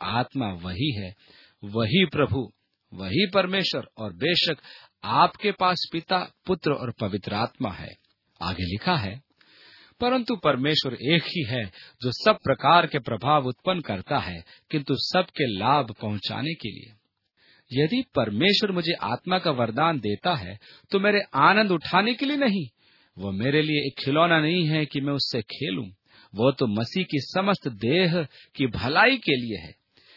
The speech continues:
केवल एक वरदान के विषय में कहा गया है कि मनुष्य उसे अपनी व्यक्तिगत उपासना में प्रयोग कर सकता है और जो व्यक्तिगत लाभ के लिए है, और वो है अन्य भाषा बोलना। और अगले रविवार जब हम चौदहवें अध्याय का अध्ययन करेंगे,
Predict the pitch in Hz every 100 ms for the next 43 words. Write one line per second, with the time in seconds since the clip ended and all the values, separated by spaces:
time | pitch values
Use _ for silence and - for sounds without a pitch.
0 | _ - 127 123 113 - 170 202 - 143
1 | 151 170 180 175 165 190 190 175 147 165
2 | 190 151 147 120 117 - - - 139 123
3 | 165 180 - 139 117 - - 143 - 147
4 | - 127 92 117 139 165 185 185 - -
5 | 113 - 127 156 - 160 147 131 123 127
6 | 131 - 131 - 123 - 90 90 95 _
7 | - 117 104 107 147 151 196 180 165 104
8 | 113 165 156 151 143 135 127 117 - -
9 | - 117 123 165 135 135 - - - 143
10 | 165 165 - 110 104 147 131 165 131 98
11 | 101 _ _ 107 101 123 151 139 143 151
12 | 160 156 - - - 143 147 165 147 -
13 | 160 185 202 175 110 135 190 202 175 123
14 | 143 208 214 139 131 131 107